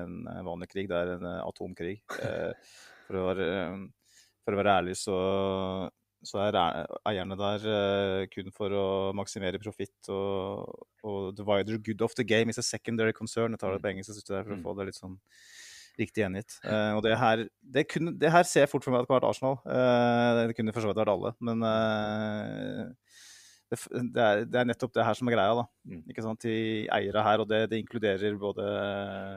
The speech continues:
Speaker 1: eh, Glazers og Fenway Sports Group og de som er i de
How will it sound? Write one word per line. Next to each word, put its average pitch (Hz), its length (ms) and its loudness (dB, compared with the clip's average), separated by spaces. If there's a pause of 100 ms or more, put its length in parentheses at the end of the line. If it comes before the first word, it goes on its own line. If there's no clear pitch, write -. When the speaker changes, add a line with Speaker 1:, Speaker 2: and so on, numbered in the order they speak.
(460)
Speaker 1:
eh, - 300 -14
Glazers 110 500 0
og 104 760 2
Fenway 104 260 -4
Sports - 280 -6
Group 104 300 -6
og 101 200 -4
de 95 80 -8
som 104 160 -10
er 92 220 -2
i - 20 -8
de 95 120 -4